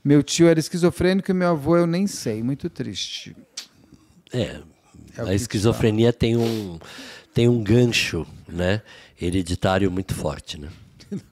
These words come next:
Speaker 1: tô lembrando da esqui-, <laughs> eletrochoque não é legal, mas veio de volta, o que eu posso fazer? Érica, um beijo pra você. Sabe que eu acho que eu tenho uma pessoa da minha família que ficou no Franco da Rocha?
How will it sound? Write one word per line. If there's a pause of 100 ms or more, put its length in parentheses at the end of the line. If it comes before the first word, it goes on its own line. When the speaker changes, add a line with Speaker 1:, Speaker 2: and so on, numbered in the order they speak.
Speaker 1:
tô
lembrando
da
esqui-, (480)
<laughs>
eletrochoque
não
é
legal, (140)
mas (480)
veio
de
volta,
o
que
eu
posso
fazer? (760)
Érica,
um
beijo
pra
você.
Sabe
que
eu
acho
que
eu
tenho
uma
pessoa
da
minha
família
que
ficou
no
Franco
da
Rocha?